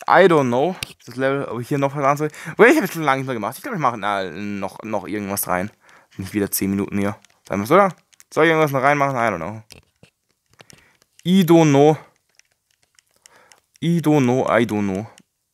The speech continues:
So, hier eine Brücke nach oben. Jetzt könnten wir auch zum Shop diese Welt. Ich hab nämlich neun Münzen, Alter. Ich könnte mir eine Rolex kaufen, gefühlt.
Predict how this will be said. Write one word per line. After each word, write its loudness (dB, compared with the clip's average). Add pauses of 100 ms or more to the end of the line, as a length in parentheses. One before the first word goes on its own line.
(3000)
So, -4 (140)
hier -6
eine -4
Brücke -2
nach 2
oben. -6 (160)
Jetzt -18
könnten 2
wir 2
auch 0
zum -8
Shop -6
diese -4
Welt. 0
Ich -6
hab -2
nämlich -6
neun -2
Münzen, -4
Alter. 0
Ich -10
könnte -6
mir -6
eine -2
Rolex 0
kaufen, -6
gefühlt. -14